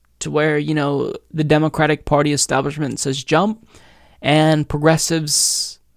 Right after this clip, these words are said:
who are concerned with their own, you know, career prospects say, "How high?"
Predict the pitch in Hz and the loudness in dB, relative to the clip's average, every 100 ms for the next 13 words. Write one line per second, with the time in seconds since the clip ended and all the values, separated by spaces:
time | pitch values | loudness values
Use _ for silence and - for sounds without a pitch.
0 | _ _ _ _ _ _ - 147 139 147 | _ _ _ _ _ _ -2 0 0 0
1 | 151 156 131 160 156 151 143 - 151 151 | 0 0 -2 0 2 2 -2 0 0 0
2 | 151 151 151 151 139 - 147 160 160 165 | 0 -4 -4 -2 -4 -2 0 0 2 0
3 | 160 - 160 - 131 123 135 123 - | -2 -2 -6 -4 -4 -2 -2 -2 -6